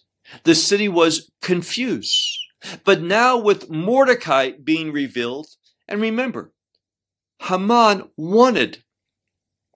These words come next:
to be the king. When, when he was given the opportunity to say what the, would be good for one whom the king delighted in, and he thought it was himself, he says, "Put that royal garment upon me,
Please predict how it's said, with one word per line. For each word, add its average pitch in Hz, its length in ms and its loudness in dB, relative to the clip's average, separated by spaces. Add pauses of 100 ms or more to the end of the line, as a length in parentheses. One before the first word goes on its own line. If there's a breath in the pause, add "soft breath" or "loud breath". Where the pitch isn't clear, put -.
(260)
to 139 100 -4
be 131 140 4
the 123 140 0
king. 107 360 -6 (640 loud breath)
When, 175 380 2
when 165 240 2
he 247 280 -2
was 196 220 0
given 208 320 2
the 202 80 0
opportunity 202 840 -2
to 156 160 -4
say 185 480 4
what 160 540 0 (180)
the, 156 580 2
would 160 200 0
be 156 240 4
good 190 240 4
for 175 180 -4
one 170 320 0
whom 175 160 -4
the 143 100 -4
king 190 280 -4
delighted 160 520 0
in, 185 160 0
and 143 100 -4
he 156 100 0
thought 170 280 2
it 151 80 -4
was 143 160 0
himself, 156 540 -4 (340 soft breath)
he 139 160 0
says, 110 300 -2
"Put - 420 0
that 165 280 4
royal 139 680 2
garment 165 500 0
upon 143 540 -2
me, 180 400 -4